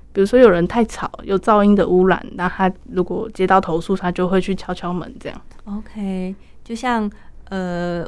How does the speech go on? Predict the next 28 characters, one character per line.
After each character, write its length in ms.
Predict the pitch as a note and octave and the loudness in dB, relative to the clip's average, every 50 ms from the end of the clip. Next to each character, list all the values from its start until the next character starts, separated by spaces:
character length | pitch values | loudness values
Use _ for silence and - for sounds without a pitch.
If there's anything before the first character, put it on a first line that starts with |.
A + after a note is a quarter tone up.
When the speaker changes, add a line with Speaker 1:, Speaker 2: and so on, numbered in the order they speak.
| - | -10
Speaker 2:
我 100 | - F#3+ | -8 -6
们 460 | F#3+ F#3 F#3 F3+ F3+ F3 F3 F3 - - - | -4 -4 -2 -2 -4 -4 -6 -6 -8 -12 -10
一 100 | - B3+ | -10 -6
般 240 | A#3+ - G#3 G#3 A3+ | -4 -2 -2 0 0
大 200 | - A#3+ A3+ G#3 | -2 -2 -2 -2
楼 120 | F#3 E3+ | -2 -4
的 140 | F3 F3 E3 | -4 -6 -6
那 100 | E3 F#3+ | -4 -4
种 160 | G3 G3+ F3+ E3+ | -4 -4 -4 -4
管 240 | - F3+ E3+ F3 F#3+ | -4 -4 -4 -2 -2
理 100 | G3 F#3 | -4 -4
员 240 | E3+ E3+ D#3+ D#3+ E3 | -4 -6 -8 -6 -8
的 80 | E3+ | -8
概 160 | E3+ - A#3+ A#3 | 0 4 4 4
念。 100 | A3 F3 | 4 4
Speaker 1:
对， 140 | G#3+ G3 | 2 2
对， 80 | F#3 E3 | 2 2
对， 160 | E3 F#3 F#3 | 0 -2 -2
对， 260 | - - - - - | -4 -6 -8 -10 -8
Speaker 2:
哦。 320 | G3 F#3+ G3 G#3 G#3+ A3+ A3+ A3+ | -8 -6 -2 0 2 2 4 4
Speaker 1:
保 180 | F3 D#3+ E3+ | 4 4 2
全 340 | F3 F3+ - - E3 D#3+ D#3+ | 2 2 2 2 2 0 -2
的 140 | D#3+ E3+ E3+ | -4 -4 -4
概 220 | - F3 E3 E3+ | -6 -6 -8 -8
念。 200 | - - D3 - - - - - - - - - - - - - - | -10 -12 -12 -14 -14 -14 -16 -16 -18 -18 -16 -16 -12 -10 -8 -6 -4
Speaker 2:
是， 160 | B3+ B3 G#3+ G3+ | -2 -2 -2 0
所 140 | G3+ B3+ | 0 0
以， 80 | C4 | 0